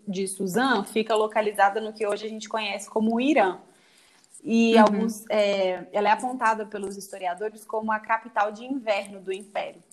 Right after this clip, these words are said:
Speaker 1: né? Porque ele ficava transitando,
Speaker 2: Uhum.
Speaker 1: né, até pra poder ajudar a manter ali o, o, o, a consolidação do poder dele, mas enfim, ele estava reinando em Suzã,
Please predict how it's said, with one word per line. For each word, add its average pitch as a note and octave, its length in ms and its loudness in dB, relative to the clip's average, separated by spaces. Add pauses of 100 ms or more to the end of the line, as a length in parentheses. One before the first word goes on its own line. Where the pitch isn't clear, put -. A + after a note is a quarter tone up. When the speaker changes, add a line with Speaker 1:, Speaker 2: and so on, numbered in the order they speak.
Speaker 1:
né? G#3 300 -8
Porque - 200 -10
ele F#3 220 -2
ficava G3 480 2
transitando, A3 840 0
Speaker 2:
Uhum. G3 60 -6
Speaker 1:
né, G3+ 80 -4
até G3 180 -6
pra G#3+ 140 -6
poder F#3+ 380 -4
ajudar F#3 220 0
a F3+ 40 -4
manter F#3 320 -10
ali F3 180 -10
o, F3 140 -18 (180)
o, - 280 -8 (840)
o, F#3 300 6 (100)
a F#3+ 100 4
consolidação G3+ 720 4
do G3+ 120 -4
poder G#3 420 0
dele, B3+ 320 -2
mas A#3 220 -6
enfim, G3 260 -8
ele E3+ 140 -12
estava G#3+ 340 4
reinando B3+ 720 -2
em A3+ 200 -4
Suzã, G#3+ 440 -4